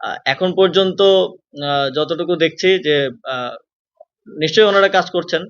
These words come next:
তবে যখন আমি রাজনীতি করার কথা চিন্তা করব, তখন আমি আমার জন্য বেস্ট অপশনটাই চুজ করব। আহ, এবং, আহ, সেটা যে কোনো রাজনৈতিক দল হতে পারে, not necessarily নতুন রাজনৈতিক দলই হতে হবে। রাজনৈতিক,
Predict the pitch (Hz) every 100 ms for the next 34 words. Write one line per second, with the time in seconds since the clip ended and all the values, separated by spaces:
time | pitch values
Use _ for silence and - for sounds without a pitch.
0 | _ _ _ - 143 156 151 - - 147
1 | 151 180 160 175 180 165 170 165 165 170
2 | 165 170 175 170 160 165 165 147 156 147
3 | 147 147 143 156 147 131 139 151 - 147
4 | 147 143 127 - 113 120 _ _ _ _
5 | - - 120 120 123 139 143 139 135 131
6 | 120 117 117 - _ 123 135 147 151 160
7 | 160 160 151 139 139 131 127 127 123 123
8 | 147 _ _ _ - 131 135 151 143 151
9 | 147 143 143 135 123 131 127 127 127 120
10 | 113 123 127 143 135 156 151 160 156